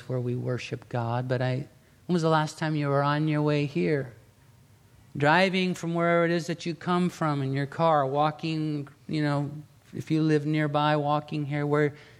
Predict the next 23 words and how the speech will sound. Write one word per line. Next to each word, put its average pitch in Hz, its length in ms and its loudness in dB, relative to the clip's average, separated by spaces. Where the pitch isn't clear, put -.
the 160 80 2
anticipation 175 1120 0
was 147 200 -2
rising. 143 580 2
Not 185 300 4
just, 175 260 -6
"Wow, 143 240 -2
look, 139 220 -4
I'm, 131 260 -4
I'm 107 220 -6
so 147 220 -2
late, 147 340 4
I 123 60 2
gotta 123 200 0
hurry, 139 280 0
I 131 40 2
gotta 131 180 0
get 147 260 -4
there," 143 240 2
and, 123 120 0
you 151 60 -2
know, 143 100 4
"I, 165 180 6